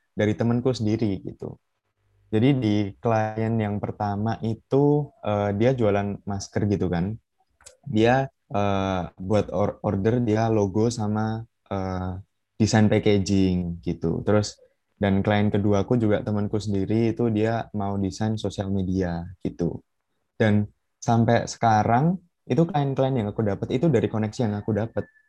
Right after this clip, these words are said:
gitu. Kayak klien terbaruku misalnya yang baru-baru ini itu, eh,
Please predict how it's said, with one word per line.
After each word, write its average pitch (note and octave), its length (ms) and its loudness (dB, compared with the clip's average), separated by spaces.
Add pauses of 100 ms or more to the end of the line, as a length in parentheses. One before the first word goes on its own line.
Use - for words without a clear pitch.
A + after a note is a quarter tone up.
gitu. F2+ 380 -6 (100)
Kayak G2+ 380 2 (360)
klien A2+ 320 6
terbaruku G#2 460 2
misalnya A#2+ 460 2
yang G#2+ 80 2
baru-baru G2 420 0
ini G2+ 340 -2
itu, B2+ 400 -2 (600)
eh, G2 180 2